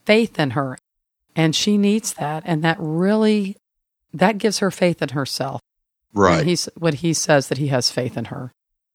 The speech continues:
Speaker 2: And yet she still relied on bringing back the flashbacks of what she went through. And I think she's just, apparently because she was there for so long, it's almost a comfort level for her.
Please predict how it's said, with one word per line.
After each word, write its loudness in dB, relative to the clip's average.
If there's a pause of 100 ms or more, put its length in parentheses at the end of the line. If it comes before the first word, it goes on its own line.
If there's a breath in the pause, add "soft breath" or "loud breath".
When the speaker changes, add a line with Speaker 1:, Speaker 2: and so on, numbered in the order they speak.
(140)
Speaker 2:
And 2
yet -2
she 0
still 0 (540)
relied 2
on 2
bringing 0
back 0 (100)
the -8
flashbacks 2
of -2
what 2
she -4
went -2
through. 2 (580)
And 0
I 2
think 0
she's 0
just, 0 (560)
apparently 2
because 2
she 0
was 2
there 4
for -8
so 2
long, 4 (300)
it's -8
almost 2
a 2
comfort 0
level 2
for 0
her. 0